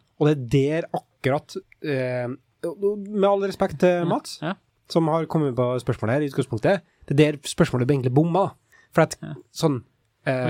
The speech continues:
Speaker 2: ikke
Speaker 1: eh,
Speaker 2: definert hva en god utvikler egentlig er, da.
Speaker 1: Nei, og ikke, ikke bare det, men, ehm, ehm, det betyr ikke at det å være en god utvikler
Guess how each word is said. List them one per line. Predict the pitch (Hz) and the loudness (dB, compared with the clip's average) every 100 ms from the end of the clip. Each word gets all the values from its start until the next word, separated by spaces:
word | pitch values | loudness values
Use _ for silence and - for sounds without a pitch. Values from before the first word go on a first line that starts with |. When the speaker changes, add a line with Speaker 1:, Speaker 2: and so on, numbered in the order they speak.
| 139 | 2
Speaker 2:
ikke | 151 | 0
Speaker 1:
eh, | 143 | 0
Speaker 2:
definert | 156 139 | -4 -4
hva | 139 131 | -4 -4
en | |
god | 143 139 | -4 -4
utvikler | 135 156 143 | -4 -6 -6
egentlig | 151 | -6
er, | 170 | -8
da. | - - | -8 0
Speaker 1:
Nei, | 208 208 196 185 180 | 2 2 -2 -6 -4
og | 208 240 247 202 | -4 -4 -2 -2
ikke, | 185 180 | -2 -2
ikke | 180 160 | -2 0
bare | 170 | 0
det, | 151 156 | 0 -2
men, | 160 170 | -2 -4
ehm, | 170 151 147 139 127 - _ _ - | -2 -2 -2 -6 -8 -10 _ _ -8
ehm, | 120 107 104 98 - _ _ - | -4 -4 -6 -10 -14 _ _ -2
det | 156 | 0
betyr | 151 175 151 123 | 0 0 0 0
ikke | 120 127 123 135 - _ _ _ | -2 -2 -2 -8 -14 _ _ _
at | 151 - _ - - - _ | 0 0 _ -12 -12 -12 _
det | 143 151 | 2 4
å | 143 | 4
være | 143 135 | 2 -2
en | 131 | -4
god | 127 127 131 160 | -2 0 0 -2
utvikler | 139 127 120 120 123 | 0 -2 0 -2 -2